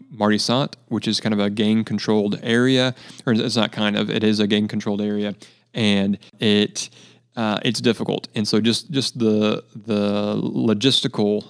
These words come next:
issues, um, of moving this m-, this much resources can be difficult. But one of the things that I'm, I'm r-, super excited about is we have plans to distribute money directly to a lot of the victims. So as, as we've gone out and as we have surveyed, we've, we've gathered people's names,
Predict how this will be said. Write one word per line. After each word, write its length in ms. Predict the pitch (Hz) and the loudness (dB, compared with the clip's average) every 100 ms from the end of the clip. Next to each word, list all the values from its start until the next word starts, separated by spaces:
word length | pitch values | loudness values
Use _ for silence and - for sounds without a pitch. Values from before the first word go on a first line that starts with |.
| - | -8
issues, 640 | - 147 - 113 110 113 - - - - _ 127 | 0 0 2 2 2 0 -6 -12 -20 -20 _ -2
um, 280 | 107 104 | 0 2
of 160 | 107 101 | 0 2
moving 380 | 113 123 117 110 | 2 4 4 4
this 220 | 110 - | 2 0
m-, 120 | 110 120 | -2 0
this 260 | 117 - | -2 -2
much 420 | - 107 107 - | 0 0 0 -4
resources 760 | 113 113 107 - 107 98 107 101 | -2 0 2 0 -2 -2 -4 -4
can 180 | - 104 | -4 -2
be 80 | 104 | 0
difficult. 420 | 113 117 110 110 | -2 -2 -4 -2
But 100 | 123 | 2
one 120 | 135 | 2
of 60 | 127 | 4
the 40 | |
things 200 | 113 110 | 2 2
that 80 | 107 | 2
I'm, 180 | 104 107 | 0 0
I'm 340 | 101 107 123 | -2 -2 -2
r-, 160 | 151 - | -2 0
super 300 | - 165 117 | 2 2 2
excited 300 | - 107 104 | 0 -2 0
about 420 | 107 107 - - - - - | 0 -2 -4 -14 -20 -18 -2
is 340 | 120 110 107 - - - | 2 4 2 -2 -12 2
we 120 | 127 | 4
have 180 | 113 101 | 4 2
plans 320 | 127 127 123 | 2 2 2
to 120 | - | 2
distribute 500 | 113 104 - 123 117 | 2 2 2 4 4
money 240 | - 110 107 | 2 2 4
directly 400 | 107 110 - 107 | 2 0 2 0
to 240 | 101 101 - | 2 0 2
a 40 | |
lot 200 | 107 101 | 2 2
of 100 | 101 | 2
the 80 | 101 | 0
victims. 580 | 98 120 110 - 107 107 | -4 -4 -6 -4 -4 -2
So 120 | 117 | 0
as, 240 | 110 107 113 | 2 0 0
as 120 | 127 | 0
we've 140 | 113 110 | 2 2
gone 160 | 113 | 2
out 140 | 110 110 | 2 2
and 100 | 107 | 2
as 140 | 101 | 0
we 100 | 107 | 0
have 160 | 101 95 | 0 -2
surveyed, 460 | 156 143 107 104 | 0 2 2 2
we've, 260 | 107 104 - | 2 -2 -4
we've 220 | 139 110 | -4 -2
gathered 260 | 101 107 107 | 0 2 2
people's 300 | 107 101 101 | 0 -2 0
names, 500 | 113 127 123 120 113 | 2 4 4 2 -2